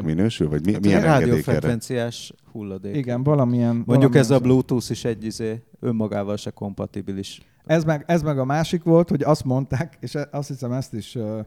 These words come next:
Speaker 1: ezt nem is tudom, mely-, ki mondta, de egy ilyen komoly, még az is lehet, hogy az Audinál mondták, azt mondták, hogy nagyon nehéz megoldani a kompatibilitási problémákat, hogy a sok telefonnal mindegyikkel működjön.
Speaker 3: Igen.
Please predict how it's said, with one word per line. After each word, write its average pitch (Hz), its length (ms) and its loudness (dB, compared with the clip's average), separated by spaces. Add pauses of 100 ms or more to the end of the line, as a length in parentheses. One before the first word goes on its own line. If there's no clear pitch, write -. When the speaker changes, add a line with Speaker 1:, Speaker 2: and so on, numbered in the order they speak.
(800)
Speaker 1:
ezt 123 280 -8
nem 123 220 -2
is 113 100 -6
tudom, 104 220 -2
mely-, 107 200 -4 (100)
ki 123 140 -6
mondta, 117 320 -4
de 107 100 -4
egy 110 160 -6
ilyen 117 200 -6
komoly, 117 400 -2 (420)
még 156 160 -8
az 165 100 -4
is 139 120 -10
lehet, 110 160 -8
hogy 117 100 -8
az 113 120 -6
Audinál 104 420 0
mondták, 110 300 -2
azt 147 140 2
mondták, 139 240 0
hogy 131 120 0 (200)
nagyon 165 320 6
nehéz 143 340 2
megoldani 123 540 0
a 123 60 0
kompatibilitási 104 1040 0
problémákat, 98 800 -6 (320)
hogy 131 180 0
a 131 100 2
sok 175 280 2
telefonnal 135 540 0
mindegyikkel 117 680 6
működjön. 107 560 4
Speaker 3:
Igen. 113 260 0